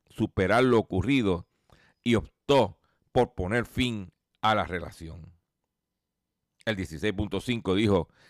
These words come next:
que tras lo, lo sucedido asiste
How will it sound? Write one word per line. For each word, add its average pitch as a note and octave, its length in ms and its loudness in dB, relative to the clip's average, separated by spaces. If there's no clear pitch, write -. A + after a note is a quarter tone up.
que G#2+ 100 -2
tras G#2 220 -4
lo, F#2+ 180 -2
lo G2+ 140 -2
sucedido F#2+ 680 -2
asiste F2 680 -8